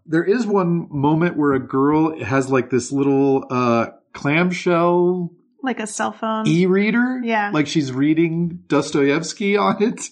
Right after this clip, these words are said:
Speaker 2: Yeah.
Speaker 1: Or, or something. So, like, that's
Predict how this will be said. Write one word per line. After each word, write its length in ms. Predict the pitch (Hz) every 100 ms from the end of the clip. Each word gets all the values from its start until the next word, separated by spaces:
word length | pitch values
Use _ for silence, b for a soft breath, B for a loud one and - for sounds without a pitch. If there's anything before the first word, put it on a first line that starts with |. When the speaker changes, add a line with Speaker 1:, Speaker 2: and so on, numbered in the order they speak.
| -
Speaker 2:
Yeah. 340 | 220 208 208 -
Speaker 1:
Or, 240 | - 160 156
or 160 | 160
something. 500 | 165 180 170 - 180
So, 220 | 170 165 143
like, 180 | 139 -
that's 240 | 196 -